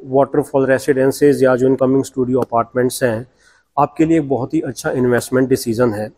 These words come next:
उसका सबसे बड़ा जो reason है, obviously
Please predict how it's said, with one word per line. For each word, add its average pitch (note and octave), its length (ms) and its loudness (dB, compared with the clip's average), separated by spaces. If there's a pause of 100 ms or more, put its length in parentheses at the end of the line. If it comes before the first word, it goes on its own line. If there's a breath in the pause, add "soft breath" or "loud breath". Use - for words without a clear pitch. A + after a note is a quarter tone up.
(200)
उसका D#3+ 180 0
सबसे F#3 400 -2
बड़ा D3 260 2
जो C#3+ 200 2
reason C3 380 0
है, B2+ 60 0
obviously C#3+ 500 2